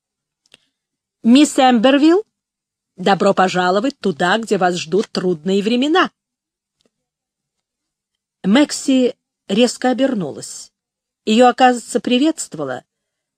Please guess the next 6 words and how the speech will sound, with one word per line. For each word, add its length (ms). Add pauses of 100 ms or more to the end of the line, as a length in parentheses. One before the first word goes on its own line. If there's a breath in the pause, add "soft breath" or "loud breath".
(220)
та 140
же 120
самая 440
молодая 480
дежурная 540
администраторша, 1080